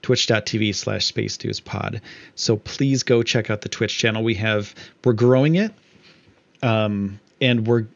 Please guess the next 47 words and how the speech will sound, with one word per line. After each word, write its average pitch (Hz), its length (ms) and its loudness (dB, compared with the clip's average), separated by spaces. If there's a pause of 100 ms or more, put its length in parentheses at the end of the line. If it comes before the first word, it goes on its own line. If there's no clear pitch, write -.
you 120 140 2
know, 110 80 2
we're, 117 380 4 (260)
we're 117 140 2
getting 98 240 0
there. 92 240 -2 (140)
So 107 380 2 (140)
that'll 135 240 2
be 120 220 0
a 104 40 2
thing 113 440 0
in 120 120 -2
the 110 80 0
next, 101 380 -2 (180)
we 87 120 -12
gotta - 180 -10
make 82 160 -14
that - 160 -14 (160)
work 113 220 -8
there. 104 200 -8 (680)
The 170 260 -2
Twitch - 260 2
channel 120 220 2
is 110 80 -2
gonna 117 160 2
be 104 480 0
a 120 120 -4 (240)
big 110 220 2
thing 101 360 0
in 98 80 -2
the 101 40 -2
next 92 380 -4
six - 240 -4
months. 98 340 -6 (380)
So - 160 -4
get 120 180 4
on 127 160 4
there 107 160 2
now, 101 260 -2
twitch - 280 -2
dot 107 180 -2
T 110 120 -4
V 104 100 -2
slash 101 380 -2
space - 340 -2
news 104 220 -4
pod, 101 420 -6